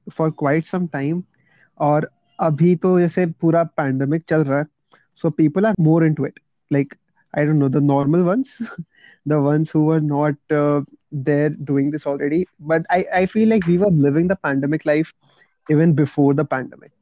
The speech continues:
So we have met people online, we have made friends, and we have dealt with the consequences of it, and we know what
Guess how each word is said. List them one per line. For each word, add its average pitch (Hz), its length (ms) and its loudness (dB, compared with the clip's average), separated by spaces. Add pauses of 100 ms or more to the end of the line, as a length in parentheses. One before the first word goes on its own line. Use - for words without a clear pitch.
(300)
So 165 140 -2
we 160 100 2
have 185 100 2
met 147 280 2
people 147 320 0
online, 143 300 -2
we 143 80 0
have 143 80 0
made 135 260 0
friends, 139 480 -2
and 147 200 0
we 156 80 2
have 160 200 0 (460)
dealt 156 260 0
with 185 120 0
the 190 80 -2
consequences 147 720 -2
of 165 180 -2
it, 180 200 -2
and 160 180 -2
we 165 100 2
know 165 340 0
what 160 240 -4